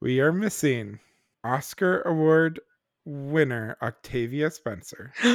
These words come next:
Speaker 2: Yes! Oh my goodness, of course. How could I forget?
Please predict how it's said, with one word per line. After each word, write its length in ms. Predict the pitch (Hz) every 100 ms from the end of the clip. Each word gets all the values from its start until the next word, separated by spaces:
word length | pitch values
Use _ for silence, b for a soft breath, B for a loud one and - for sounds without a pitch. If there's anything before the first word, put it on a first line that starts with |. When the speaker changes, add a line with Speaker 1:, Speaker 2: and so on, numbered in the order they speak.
| 254
Speaker 2:
Yes! 800 | 269 330 359 370 381 403 330 - -
Oh 240 | 254 311
my 160 | 285 269
goodness, 320 | 233 247 233
of 260 | - 214 -
course. 500 | - 285 285 214 -
How 200 | 285 320
could 200 | 381 359
I 180 | 262 262
forget? 800 | 262 220 180 - 254 262 165